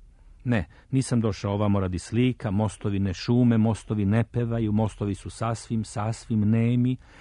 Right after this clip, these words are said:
ne oglašavaju se ni kad su celi, ni kad su samo torzo most. Onda sam se sagnuo nad samu vodu, nad reku koja je treperila kao što je treperilo lišće,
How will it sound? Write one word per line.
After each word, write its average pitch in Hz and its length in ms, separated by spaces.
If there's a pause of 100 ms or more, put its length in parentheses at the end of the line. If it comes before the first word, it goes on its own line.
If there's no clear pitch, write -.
(160)
ne 120 160
oglašavaju 135 680
se 127 180
ni 120 100
kad - 160
su 110 120
celi, 120 420
ni 107 120
kad - 160
su 95 120
samo 101 300
torzo 95 500
most. 76 440 (1300)
Onda 185 160
sam 165 160
se - 200
sagnuo 139 500
nad 101 180
samu 120 380
vodu, 135 440 (320)
nad 107 200
reku 175 320
koja 135 180
je 101 80
treperila 123 600
kao 101 240
što - 140
je 92 40
treperilo 107 540
lišće, 123 520